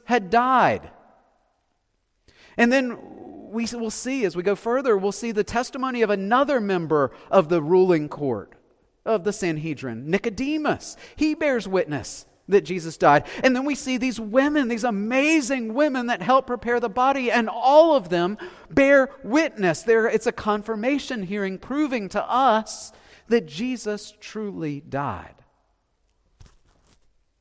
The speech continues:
I-, if we could go back and interview them, do you know what testimony they would give? They would say, "He was really dead.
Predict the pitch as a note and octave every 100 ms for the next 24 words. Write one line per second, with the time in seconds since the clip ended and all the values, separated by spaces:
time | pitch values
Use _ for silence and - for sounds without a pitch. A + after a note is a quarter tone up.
0 | _ _ _ _ _ _ _ - F#3+ F#3
1 | G3 E3 F#3 F3+ F#3 F#3 F#3+ F3+ F3+ G#3+
2 | D3+ C3 A#2+ G2+ G#2+ D#3+ G#3 G#3 - E3+
3 | - F3+ F3+ F3+ D3+ D#3 C#3 C#3 A3 A3+
4 | B3 - G#3+ E3 G4 D4+ G#3 A3+ A#3 G4+
5 | -